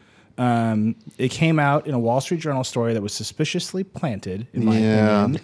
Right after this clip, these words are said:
Speaker 1: <laughs> that Android and Chrome O S would something, something,
Speaker 2: Canoodle.
Speaker 1: something.
Speaker 2: Yeah.
Speaker 1: Uh,
Speaker 2: Merge.
Speaker 1: merge.
Speaker 2: Come together.
Speaker 1: Kill one another.
Speaker 2: Right now.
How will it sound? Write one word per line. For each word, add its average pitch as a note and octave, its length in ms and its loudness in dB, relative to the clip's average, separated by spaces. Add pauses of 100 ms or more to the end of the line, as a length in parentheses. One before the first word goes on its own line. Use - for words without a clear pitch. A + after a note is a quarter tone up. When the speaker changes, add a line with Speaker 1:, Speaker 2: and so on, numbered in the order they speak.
Speaker 1:
<laughs> E3+ 540 -8
that C3 280 2 (220)
Android D3+ 640 4
and B2 140 0
Chrome C3 320 0
O A#2 140 0
S G#2 440 -8 (600)
would G#2 680 -4 (640)
something, A2 600 -2
something, G2+ 360 -2
Speaker 2:
Canoodle. A2 220 4
Speaker 1:
something. E2+ 580 -8 (420)
Speaker 2:
Yeah. G#2+ 240 2
Speaker 1:
Uh, G#2 220 -4 (100)
Speaker 2:
Merge. D#3+ 680 2 (180)
Speaker 1:
merge. G3 600 -4 (100)
Speaker 2:
Come C#3 240 0
together. C#3 540 4
Speaker 1:
Kill G3 340 4
one G#3+ 160 6
another. A3 200 4
Speaker 2:
Right B2+ 220 4
now. C3 520 0